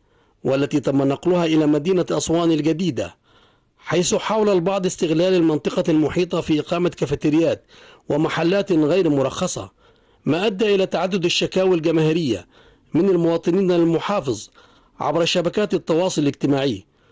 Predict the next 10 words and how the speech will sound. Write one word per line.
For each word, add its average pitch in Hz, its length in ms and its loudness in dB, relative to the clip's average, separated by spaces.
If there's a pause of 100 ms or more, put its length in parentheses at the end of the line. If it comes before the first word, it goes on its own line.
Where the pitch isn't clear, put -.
(240)
وهو 180 280 2
الذي 196 340 2
لاقى 202 280 -2
استجابة 196 480 0
فورية 175 640 0 (200)
باقتحام 175 520 -2
المشكلة 175 520 0
على 156 200 0
أرض 175 220 -2
الواقع 175 520 0